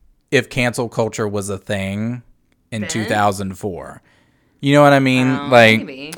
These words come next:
Speaker 2: I don't know.
Speaker 1: I, I just feel like it would not
Speaker 2: I feel
Speaker 1: work
Speaker 2: like
Speaker 1: out
Speaker 2: parents, I feel
Speaker 1: well.
Speaker 2: like parents today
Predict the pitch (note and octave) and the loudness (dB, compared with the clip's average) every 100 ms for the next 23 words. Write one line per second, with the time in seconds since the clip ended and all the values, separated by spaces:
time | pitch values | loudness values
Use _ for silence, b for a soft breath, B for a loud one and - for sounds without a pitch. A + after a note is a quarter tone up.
0 | - B3 D#4 G3 B2+ C3+ C#3 C3 C3+ C#3 | -18 -20 -16 -6 6 8 10 8 8 8
1 | C#3+ C3 C3+ - C3+ B2 A#2 A2+ A2+ G#2+ | 8 4 -2 -2 0 4 6 6 4 0
2 | - - - B2 - A#2+ G#2+ G2 F2+ D#3 | -10 -20 -6 -4 -4 -4 -4 -6 -14 -6
3 | A#2 G2 F#2+ G#2 _ _ _ _ _ _ | -2 -2 -2 -6 _ _ _ _ _ _
4 | b b b C#4+ - A#2+ G2+ G2+ F#2+ F#2+ | b b b -2 4 6 6 2 0 -2
5 | - - - - G#3 G#3 D#4+ C#4+ G#3+ - | -4 -14 -18 -10 -6 -6 -6 -6 -6 -8
6 | - C4 C#4+ C4+ - - E3+ D3 F3+ F3 | -10 -8 -8 -8 -10 -12 -12 -10 -6 -6
7 | D3 - - F3 | -6 -12 -18 -20